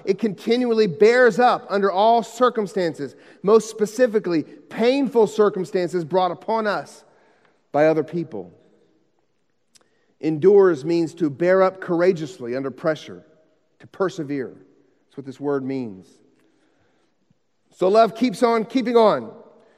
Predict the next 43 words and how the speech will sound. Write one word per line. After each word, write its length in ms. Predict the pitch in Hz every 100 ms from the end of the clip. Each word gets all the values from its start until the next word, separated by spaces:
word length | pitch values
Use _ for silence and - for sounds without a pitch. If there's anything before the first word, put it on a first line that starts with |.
| _
Christian 400 | - 226 226 214
love 240 | 202 226 214
is 100 | 185
like 360 | 208 208 - - - _ _ _
the 140 | 175 214
Energizer 560 | 233 185 220 208 202
Bunny. 380 | 175 247 247 147
It 80 | 147
just 160 | 180 -
keeps 180 | 196
going 520 | 147 202 233 214 180 165
and 180 | 170
going 460 | 165 240 214 180 170
and 140 | 170
going. 360 | 170 214 208 180
Why? 440 | 208 262 226 139 107 - _ _ _ _ _ -
Because 360 | 208 247 220
we 200 | 196 247
have 200 | 233 226
strong 500 | - - 240 262 277
confidence 600 | - 240 262 214 226 247
in 140 | 277 254
God, 520 | 269 294 277 147 127 - _ _
that 100 | 220
God 280 | 214 247 269
is 120 | 220
with 360 | 202 294 240 180
us, 160 | 135
that 120 | -
God 240 | 202 240 247
is 120 | 233
our 100 | 240
protector, 760 | - 240 226 294 - 185 120 - _ _ _ _ _ -
that 120 | 208
God 200 | 254 247
is 80 | 202
working 340 | 247 233 233
all 280 | 240 285 285
things 320 | 294 285 247
together 420 | 262 220 254 240
for 300 | 233 240 254
our 240 | 226 240 233
good. 560 | 269 302 220 135 104